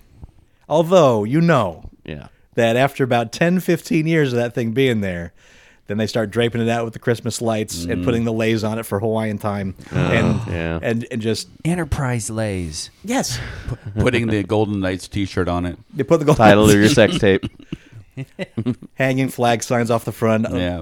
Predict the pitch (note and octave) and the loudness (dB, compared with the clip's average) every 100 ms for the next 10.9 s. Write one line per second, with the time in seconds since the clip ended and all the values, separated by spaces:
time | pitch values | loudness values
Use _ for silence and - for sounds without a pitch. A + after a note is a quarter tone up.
0 | - G#2 A2 A2+ A2 - A2+ A2 G#2+ G#2 | -8 -6 -4 0 0 0 -2 0 -2 -2
1 | G2+ G#2 G#2 G2+ - G2+ G2+ G2+ - G#2 | -2 -2 -2 -4 -4 -4 -2 -4 -4 -6
2 | G2 G2+ G2 F#2+ G#2+ G#2 F#2 E2 C#2+ C2 | -4 -4 -4 -4 -2 -2 -2 -4 -6 -10
3 | D#2+ G2 G2+ F#2 F#2 F2+ G2+ G2+ A2+ G2+ | -12 -10 -2 0 0 0 -2 0 0 0
4 | F#2 - E2+ F2 F2 E2 E2+ F#2 E2+ D#2 | -2 0 0 0 -4 -4 -4 -4 -6 -8
5 | D#2+ _ D2 E2 F2 E2 D#2 F2 D#2+ D#2 | -10 _ -12 -4 -2 0 -4 -6 -6 -6
6 | D#2 D2+ A#2 A2+ A#2+ A2+ A2 G2+ G#2+ A#2 | -6 -2 -2 -2 -2 0 -2 -2 -4 -2
7 | G2+ F#2 E2 - - - _ _ _ _ | -4 -4 -6 -12 -20 -20 _ _ _ _
8 | _ - G2 G#2 G2 C#3 B2 - - A#2+ | _ -2 2 4 6 6 4 0 0 0
9 | A#2+ A2 F#2 E2+ G2 G#2 F2+ - D3 A#2 | 0 -4 -4 -6 -4 -4 -2 6 6 8
10 | C#3+ A2 F2+ - D#2+ - C#3 C3 C3 | 4 4 0 -2 -2 6 8 8 6